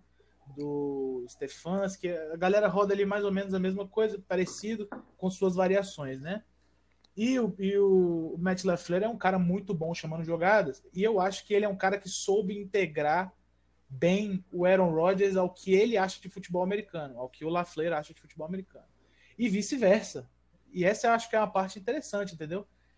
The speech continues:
Essa comunicação coach-quarterback, ela é relevante. É importante que um entenda o que o outro acha, é importante que não existam jogadas no playbook, por exemplo, que o quarterback não se sente confortável em fazer, entendeu?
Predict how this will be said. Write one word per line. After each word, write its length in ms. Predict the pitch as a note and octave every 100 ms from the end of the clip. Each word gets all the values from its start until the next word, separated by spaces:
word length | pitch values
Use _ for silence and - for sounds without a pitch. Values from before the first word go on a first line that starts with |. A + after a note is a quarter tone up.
| _
Essa 260 | F3 F#3 -
comunicação 840 | - G3 G3 F#3+ F3+ - F#3 F#3+
coach-quarterback, 1160 | F#3+ - F3 F#3+ - - D3 C3+ C#3+ F#3 F3+ E3+
ela 180 | E3
é 240 | E3 F#3 A3
relevante. 880 | G#3+ F3+ F#3 D3 C#3 C3+ B2 - _ _ _ _ -
É 100 | F3+
importante 540 | F#3+ F#3 - G3 F#3+
que 140 | -
um 120 | F#3+ G3+
entenda 420 | F#3 F#3 F3+ F3
o 20 |
que 100 | -
o 40 |
outro 200 | D#3+ -
acha, 420 | F3 E3 D#3+ - -
é 80 | F3
importante 500 | E3+ E3+ F3 F3 -
que 80 | F3+
não 240 | F#3 F#3+
existam 380 | F3+ F3+ F#3 E3+
jogadas 440 | E3 D#3+ D#3+ D#3
no 80 | D#3+
playbook, 400 | D#3 D#3+ D3 C#3+
por 120 | C#3+ D#3
exemplo, 400 | D3 D3+ - C3+ _ _ _ _
que 140 | _ F#3+
o 60 |
quarterback 500 | F#3+ - F3 E3+ E3
não 160 | E3+ F#3+
se 160 | F#3+ -
sente 320 | - F3+ F3
confortável 640 | E3+ D#3+ D#3 - D3 D3
em 40 | C#3+
fazer, 580 | F3+ F#3+ E3 E3 D#3+ - _ _ _ _ C3+
entendeu? 440 | C3+ C#3 E3 F#3